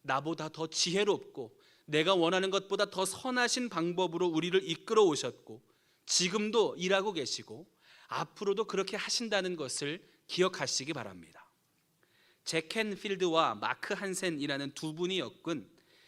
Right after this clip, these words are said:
내 영혼의 닭고기 수프라는 책이 있습니다. 이 책의 아주 짧은 글 중에 고난을 지나온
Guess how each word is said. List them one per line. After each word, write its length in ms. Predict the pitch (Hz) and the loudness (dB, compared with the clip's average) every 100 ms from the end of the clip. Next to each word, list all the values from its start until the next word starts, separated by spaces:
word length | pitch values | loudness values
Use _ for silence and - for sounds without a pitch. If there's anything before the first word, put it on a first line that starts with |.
| _ - | _ -6
내 300 | 127 190 190 | 0 2 4
영혼의 440 | 160 170 170 175 | 2 0 -2 -4
닭고기 500 | - 135 - 196 208 | -6 -10 -8 -6 -4
수프라는 680 | - 196 - 185 156 127 139 | -6 -8 -6 -4 -2 -4 -4
책이 280 | - 175 180 | -6 -8 -8
있습니다. 480 | - 107 87 87 - _ _ _ _ _ _ - | -10 -10 -14 -18 -20 _ _ _ _ _ _ -6
이 100 | 185 | -2
책의 260 | 202 190 | 0 4
아주 240 | 165 147 160 | 4 4 0
짧은 420 | 202 233 247 240 | 2 2 2 0
글 180 | 175 151 | 0 0
중에 360 | 147 117 135 - _ _ _ _ - | -4 -6 -8 -14 _ _ _ _ -8
고난을 540 | - 156 185 196 214 | 0 2 2 2 0
지나온 600 | - 165 160 175 160 | 0 0 0 -2 -4